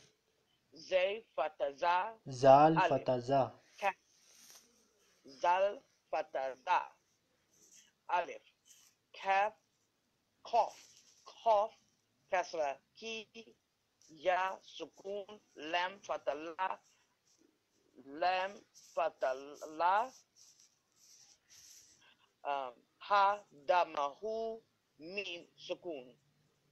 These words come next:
Speaker 1: Waiza. Waiza. Okay. Waiza. Kila. Lahum.
Speaker 2: Correct.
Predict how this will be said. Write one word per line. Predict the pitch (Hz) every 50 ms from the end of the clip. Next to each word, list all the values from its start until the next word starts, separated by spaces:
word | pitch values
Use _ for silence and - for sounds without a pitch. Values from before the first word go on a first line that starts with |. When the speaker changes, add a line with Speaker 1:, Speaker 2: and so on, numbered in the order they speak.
| _ _ _ _ _ _ _ _ _ _ _ _ _ _ _ _ _ _ _ _ _ _ _ _ _ _ _ _ _ _ _ _ _ _ _ _ _ _ _ _ _ _ _ _ 127 156 156 135 139
Speaker 1:
Waiza. | 147 165 180 185 190 196 196 180 156 135 175 175 175 170 170 175 175 190 185 _ _ _ _ _ _ _ _ _ _ _ _ _ _ _ _ _ _ _ _ _ _ _ 127 123 - - 160 143 120 - - _ _ _ _ _ -
Waiza. | 147 175 196 220 226 226 233 196 165 190 180 170 165 165 165 170 - _ _ _ _ _ _ _ _ _ _ _ _ _ _ _
Okay. | - - 156 - _ _ _ -
Waiza. | 156 170 - 208 220 214 190 202 202 190 202 202 _ _ _ _ _ _ _ _ _ _ _ _ _ -
Kila. | - - - - 226 220 202 180 165 147 139 139 143 147 - - _ _ _ _ _ - _ _ _ _ _ _ _ _ -
Lahum. | - 135 156 165 160 165 180 202 175 147 - - _ _ _ _ _ _ _ _ _ _ _ _ _ _ _ _ _ _ _ _ _ - -
Speaker 2:
Correct. | 139 135 131 127 123 - - - -